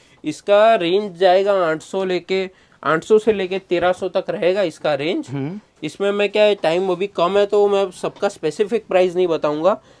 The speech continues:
Speaker 1: लेकिन इसका रेंज बता दिया है आठ सौ से तेरह सौ तक का। ये देखिए, दुपट्टा
Speaker 2: अच्छा।
Speaker 1: देखिए आप इसका।
Speaker 2: फैब्रिक क्या रहता है सर, आठ सौ,
Speaker 1: ये
Speaker 2: तेरह सौ?
Speaker 1: मसलिन है, प्योर मसलिन जो बोलते हैं ना, अभी
Speaker 2: हम्म।
Speaker 1: मार्केट में तो बहुत मिक्स,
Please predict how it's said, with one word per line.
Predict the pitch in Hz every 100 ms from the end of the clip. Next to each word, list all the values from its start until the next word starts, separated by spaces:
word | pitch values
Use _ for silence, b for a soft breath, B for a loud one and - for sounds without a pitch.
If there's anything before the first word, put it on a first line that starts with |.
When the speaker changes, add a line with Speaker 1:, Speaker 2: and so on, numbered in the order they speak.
| b -
Speaker 1:
लेकिन | 156 143 196 208 -
इसका | 170 - 196 190 143
रेंज | 139 180 196
बता | 170 156 160
दिया | 170 185 175
है | 156
आठ | 151
सौ | 180
से | 185 175
तेरह | 165 160
सौ | 175 180
तक | 170 147 -
का। | 160
ये | 151 135
देखिए, | 117 127
दुपट्टा | 131 127 143 147
Speaker 2:
अच्छा। | 147 117
Speaker 1:
देखिए | - -
आप | -
इसका। | - - - -
Speaker 2:
फैब्रिक | 175 156 185 -
क्या | 190
रहता | 170 175
है |
सर, | 160 175
आठ | 156
सौ, | - 175
Speaker 1:
ये | 151
Speaker 2:
तेरह | 185 202
सौ? |
Speaker 1:
मसलिन | 175 - - 185 196
है, | 196
प्योर | 190 165 185 208
मसलिन | 190 185 196 202
जो | 196 190
बोलते | 160 135
हैं | 165
ना, | 220
अभी | 180
Speaker 2:
हम्म। | 196
Speaker 1:
मार्केट | 180 160 190 185
में | 190
तो | 180 190
बहुत | 147 185 165
मिक्स, | 170 180